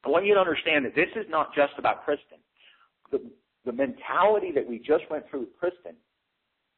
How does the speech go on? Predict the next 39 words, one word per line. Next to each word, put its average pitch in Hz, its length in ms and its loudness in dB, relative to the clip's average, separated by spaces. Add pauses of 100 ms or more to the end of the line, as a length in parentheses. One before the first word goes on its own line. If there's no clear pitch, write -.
could - 160 -6
be 151 120 6
the 143 80 4
mentality 143 640 2
I 139 60 4
would 127 140 -2
go 139 240 4
through 147 140 2
with 110 160 -8
you 117 440 0 (180)
if 107 160 -14
you 135 180 -2
had 123 180 0
a 113 40 -4 (100)
sales 135 300 4
funnel 107 200 -4
and 104 80 -6
we 104 40 -4
were 101 100 -8
talking 117 280 -4
about 101 180 -8
a - 20 -12
problem 110 440 -2
with 87 120 -20
one 98 180 -10
of 87 60 -16
the 82 60 -20
things. 127 260 -8
Now, 98 120 -6 (260)
will 151 100 4
the 123 160 -4
solution 190 340 0
always 185 300 2
be 165 320 -8
exactly 147 440 -2
the 135 120 -14
same? 127 240 -6
No, 85 180 -2
the 85 60 -14